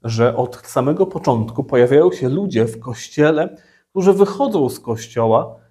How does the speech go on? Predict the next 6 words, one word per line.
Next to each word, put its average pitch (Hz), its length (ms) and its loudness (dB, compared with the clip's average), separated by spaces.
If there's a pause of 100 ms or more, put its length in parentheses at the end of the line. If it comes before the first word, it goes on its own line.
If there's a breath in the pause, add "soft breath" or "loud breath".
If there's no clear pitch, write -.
(140 loud breath)
dlatego 190 300 -2
że 185 100 2
mają 185 240 2
swoje 175 380 -2
własne 127 720 -4 (340)
tezy, 113 500 -4